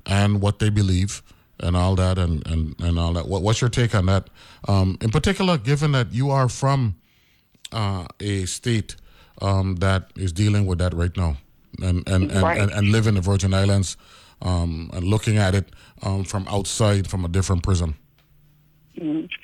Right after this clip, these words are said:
Speaker 2: Well, I am happy to say that I live here and that we don't have to deal with book banning.
Speaker 1: Aw, that's, aw, that, uh,
Speaker 2: Uh,
Speaker 1: Madam,
Speaker 2: I
Speaker 1: Madam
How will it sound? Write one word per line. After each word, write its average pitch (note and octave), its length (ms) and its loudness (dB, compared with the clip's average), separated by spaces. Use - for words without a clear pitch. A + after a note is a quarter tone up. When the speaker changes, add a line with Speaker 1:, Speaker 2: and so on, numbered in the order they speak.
Speaker 2:
Well, E3 200 0
I F3 160 -4
am F3 160 -4
happy F#3 300 -4
to E3+ 140 -10
say E3 160 -2
that D#3+ 180 -4
I E3 120 -2
live D#3 280 -4
here E3 540 -6
and C#3+ 180 -4
that D3+ 140 -2
we D#3+ 100 -4
don't D#3 200 -4
have D3+ 180 -4
to C#3+ 80 -6
deal D3 400 -4
with C#3+ 280 -6
book C#3+ 240 0
banning. C3+ 340 0
Speaker 1:
Aw, C#2 260 -2
that's, F2+ 260 0
aw, F2+ 320 2
that, F#2 200 0
uh, A2 40 -4
Speaker 2:
Uh, B2 520 0
Speaker 1:
Madam, C3 220 2
Speaker 2:
I - 40 -2
Speaker 1:
Madam C#3 140 4